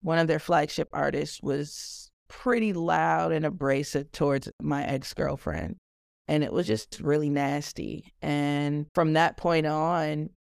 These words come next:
I just got no, I, I was invited to the Rhymesayers' twentieth anniversary. But after that incident,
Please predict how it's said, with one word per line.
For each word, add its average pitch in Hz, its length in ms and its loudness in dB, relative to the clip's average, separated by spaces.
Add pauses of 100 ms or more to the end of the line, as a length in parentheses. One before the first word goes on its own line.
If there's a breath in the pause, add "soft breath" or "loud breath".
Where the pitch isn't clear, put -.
I 139 160 4
just 147 320 -2
got 139 380 2
no, 160 580 2
I, 160 280 0
I 160 100 8
was 151 240 2
invited 170 720 2
to 147 600 0
the 143 60 2
Rhymesayers' 143 540 2
twentieth 143 340 0
anniversary. 143 680 2
But 143 220 2
after 151 260 4
that 147 180 4
incident, 143 540 0